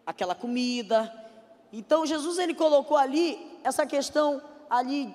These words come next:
de imagem dele, no meio do casamento, ele diz assim: "Pô, a gente tá aqui no, com o noivo, eu vou jejuar?" Não, mas vai ser tirado o noivo um dia,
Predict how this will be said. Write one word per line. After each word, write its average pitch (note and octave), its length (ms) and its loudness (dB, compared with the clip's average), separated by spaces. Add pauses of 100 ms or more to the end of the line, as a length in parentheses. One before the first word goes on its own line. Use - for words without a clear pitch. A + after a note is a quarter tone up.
(160)
de G#3 160 4
imagem C#4 640 2
dele, C4 480 4
no G3+ 80 -8
meio C#4+ 200 4
do - 80 -4
casamento, C4 760 0
ele C4 80 -10
diz B3 100 -4
assim: C#4 200 0
"Pô, - 140 -4
a B3 60 4
gente A#3 160 -8
tá C4+ 80 -4
aqui D4 320 -6 (300)
no, B3 120 -10
com - 220 -8
o F4 80 0
noivo, E4 360 4
eu D4+ 40 0
vou C4 160 -2 (480)
jejuar?" G#3 400 0
Não, G#3 240 0
mas F#3 120 -2
vai G#3+ 100 0
ser B3 240 -4
tirado G#3 520 0
o F3+ 40 -6
noivo F3+ 300 -4
um D3+ 60 -10
dia, E3 400 -6